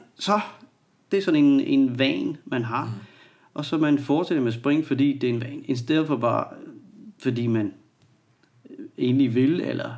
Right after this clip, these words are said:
Speaker 1: har hundsmads lyst. Øhm, det er sådan en anden ting, jeg, men i det der tre måneder, man, man lægger og genoptræner, eller, eller ikke <laughs> i starten,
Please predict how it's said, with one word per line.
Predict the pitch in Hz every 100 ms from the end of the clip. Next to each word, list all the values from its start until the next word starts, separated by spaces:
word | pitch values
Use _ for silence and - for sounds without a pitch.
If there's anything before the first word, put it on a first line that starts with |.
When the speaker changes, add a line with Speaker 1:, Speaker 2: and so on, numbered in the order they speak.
| -
Speaker 1:
har | - - 120 - _ _ _ _ _ _ _ -
hundsmads | - 147 139 123 120
lyst. | 127 135 - - _ _ _ - - - _
Øhm, | 151 151 156 156 - _ _ _ _ _ _ _ _ _ _ -
det | -
er | 175 131
sådan |
en | 127
anden | 131
ting, | 143 135
jeg, | 120 117 120 - - - - 151
men | 151 131 - - _ _ _ -
i | 139
det | 139 147
der | 131 117 - _
tre | - 135 143
måneder, | 123 120 123
man, | 113 107 110 -
man | 113 104 104 110 - _ _ _ _ -
lægger | 117 117 127
og | 113 95
genoptræner, | 113 113 117 - 117 - 104
eller, | - -
eller | - 110 107
ikke | 127 120 - - 117
<laughs> | 147 - -
i | 120
starten, | - 120 131